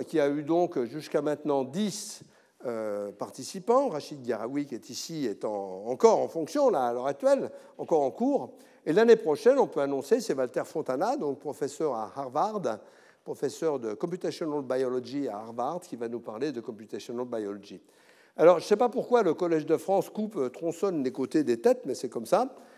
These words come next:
Euh, il y a Yann Lequin qui a échappé, et peut-être Jean-Daniel Boissonnat. Mais si vous regardez ça, ça fait quand même une très, très belle brochette de professeurs, je trouve. Et, euh, on a bien l'intention de continuer tant que cette chaire va fonctionner.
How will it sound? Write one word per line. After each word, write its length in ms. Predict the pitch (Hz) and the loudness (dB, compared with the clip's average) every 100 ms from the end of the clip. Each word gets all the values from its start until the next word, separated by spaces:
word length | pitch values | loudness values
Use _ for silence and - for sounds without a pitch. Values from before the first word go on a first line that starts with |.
| - _ | -20 _
Euh, 80 | 135 | -6
il 80 | 127 | -4
y 40 | |
a 60 | 131 - | -4 -2
Yann 240 | 147 135 | -2 -2
Lequin 320 | 135 127 160 | -4 -2 -2
qui 160 | 156 131 | -2 -4
a 40 | 110 | -4
échappé, 460 | 110 123 165 202 | -4 -6 -2 -2
et 40 | 165 | -2
peut-être 380 | - 120 113 | -6 -8 -8
Jean-Daniel 400 | 104 117 120 123 | -8 -6 -4 -4
Boissonnat. 520 | 117 110 - 117 156 233 - - _ _ - | -6 -8 -6 -2 -2 -4 -14 -20 _ _ -2
Mais 120 | 180 | 0
si 160 | 196 196 | 0 0
vous 140 | 185 | 0
regardez 360 | 170 156 151 151 | 2 0 0 0
ça, 280 | 214 269 285 - - _ _ _ _ | 2 0 -2 -14 -20 _ _ _ _
ça 160 | - | -6
fait 140 | 151 170 | -4 -2
quand 120 | 131 | -2
même 220 | 143 208 | 0 2
une 80 | 143 | 0
très, 160 | - 190 | -2 0
très 160 | 185 | 4
belle 160 | 156 156 | 4 4
brochette 400 | 139 151 - 170 | 2 -2 -2 -2
de 80 | 127 | -4
professeurs, 560 | - 113 113 - 214 | -6 -10 -10 -8 -8
je 80 | 180 | -8
trouve. 540 | 117 - 190 254 120 - - - _ - | -8 -4 -4 -2 -8 -10 -20 -20 _ -6
Et, 440 | 156 151 156 156 165 | 0 2 4 2 2
euh, 440 | 135 127 120 113 135 | 4 4 4 2 0
on 140 | 143 | 0
a 120 | 160 180 | 2 4
bien 160 | 180 | 4
l'intention 500 | 175 151 147 - 196 | 4 2 -2 0 0
de 100 | 180 | 0
continuer 680 | 139 226 220 175 139 143 220 - - - - | 2 2 4 2 6 6 4 0 -18 -6 2
tant 180 | 190 | 4
que 120 | 196 170 | 4 0
cette 260 | - 156 | 0 -2
chaire 440 | - 180 180 160 127 | 0 4 6 4 2
va 140 | 135 | 0
fonctionner. 640 | 139 180 - 123 113 185 | 0 -4 -4 -2 0 0